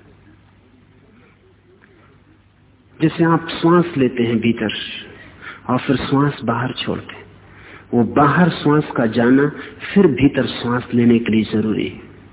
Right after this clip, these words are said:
चौबीस घंटे आप भीतर ही भीतर श्वास लें,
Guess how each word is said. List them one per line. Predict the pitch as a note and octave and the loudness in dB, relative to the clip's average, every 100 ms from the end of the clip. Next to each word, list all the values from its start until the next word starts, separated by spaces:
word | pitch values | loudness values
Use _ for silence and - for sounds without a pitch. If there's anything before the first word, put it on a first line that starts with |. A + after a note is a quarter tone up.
| - - - - - - - - - - - - | -20 -20 -20 -20 -20 -20 -20 -20 -20 -18 -18 -6
चौबीस | - C3 D#3 E3 | 0 4 4 4
घंटे | B2 D#3 E3 | 6 6 6
आप | E3+ E3 A#2+ | 4 2 4
भीतर | C3 C#3+ E3+ | 4 4 4
ही | |
भीतर | C#3+ C#3+ D#3+ | 4 2 0
श्वास | C#3 - E3+ E3 | -2 0 2 4
लें, | G3 | 4